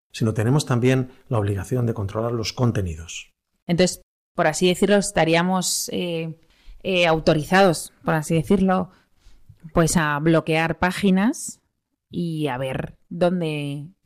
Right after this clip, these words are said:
Speaker 2: o sea,
Speaker 1: Más
Speaker 2: do-, qué han visitado ellos.
Speaker 1: Más que autorizados, estaríamos obligados a controlar dónde se conectan nuestros hijos menores y evitar que se,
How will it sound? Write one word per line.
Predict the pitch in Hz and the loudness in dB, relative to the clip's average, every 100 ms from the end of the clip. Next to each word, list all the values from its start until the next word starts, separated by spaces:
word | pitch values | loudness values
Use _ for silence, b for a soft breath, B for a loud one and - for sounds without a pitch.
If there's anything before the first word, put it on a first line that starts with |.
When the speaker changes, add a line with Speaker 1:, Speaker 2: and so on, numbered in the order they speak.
| _ | _
Speaker 2:
o | 117 | -4
sea, | |
Speaker 1:
Más | 123 | -2
Speaker 2:
do-, | 165 202 - | 0 0 0
qué | 208 | 0
han | 196 | 2
visitado | 180 - 143 233 226 | 0 -4 0 2 2
ellos. | 185 208 185 | 0 -2 -4
Speaker 1:
Más | 113 123 - | -4 -4 -4
que | - 139 | 0 2
autorizados, | 135 139 127 143 147 | 2 2 0 2 0
estaríamos | 151 - 120 131 135 - | 0 0 2 4 2 0
obligados | 113 113 107 107 107 147 180 190 - - b b b b | 0 0 -2 -4 0 2 2 0 -2 -8 b b b b
a | - 107 | -6 -4
controlar | 117 107 101 104 101 143 170 165 b b b b - | -2 -2 -2 -2 0 2 2 -2 b b b b -8
dónde | 120 120 151 147 | 0 4 4 4
se | - | 4
conectan | 123 120 120 | 6 6 6
nuestros | 107 - 98 | 4 4 2
hijos | 110 98 95 | 4 4 2
menores | 95 113 151 185 - B | 4 4 4 2 -4 B
y | 131 127 | 4 6
evitar | 107 107 - 143 160 185 - b b b | 6 0 2 2 4 2 -4 b b b
que | - - | 0 0
se, | 127 101 | 0 -4